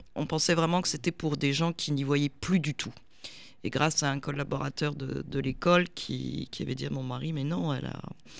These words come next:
vous pouvez demander. » Et en fait, ce chien, euh,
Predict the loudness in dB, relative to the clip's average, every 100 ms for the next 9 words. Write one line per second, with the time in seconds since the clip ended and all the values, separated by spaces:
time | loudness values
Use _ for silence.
0 | -14 -14 -16 -14 -6 -2 4 6 8 6
1 | 6 0 -6 -18 -18 -20 -20 -8 -8 -8
2 | 6 10 10 10 4 6 8 6 8 6
3 | 8 10 10 8 4 0 2 4 4